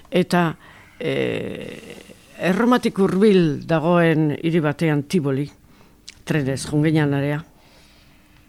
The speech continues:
Eta han ikusi genituen bi eratako lorategiak, klasikoak, erromatarren garaikoak, eta barrokoak. Eta lorategi barroko bat ikusten nahi ginela,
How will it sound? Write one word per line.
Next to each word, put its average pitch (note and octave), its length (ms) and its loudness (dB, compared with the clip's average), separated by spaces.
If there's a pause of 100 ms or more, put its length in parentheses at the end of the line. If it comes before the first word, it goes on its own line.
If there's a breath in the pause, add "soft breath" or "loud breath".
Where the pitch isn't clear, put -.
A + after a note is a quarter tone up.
(140)
Eta F3+ 320 4 (720 loud breath)
han A3+ 180 6 (280)
ikusi - 380 0
genituen G#3 540 6 (800)
bi E3 540 0
eratako D#3+ 600 4
lorategiak, C#3 840 -4 (100)
klasikoak, G3 720 2
erromatarren D3 720 -4
garaikoak, C#3+ 640 -8 (840 loud breath)
eta G#3+ 240 4
barrokoak. - 640 0 (920 loud breath)
Eta F3 240 -4 (140)
lorategi F3+ 600 2
barroko A3 380 2
bat F3+ 200 0
ikusten F#3+ 380 0
nahi F3 180 4
ginela, E3+ 460 2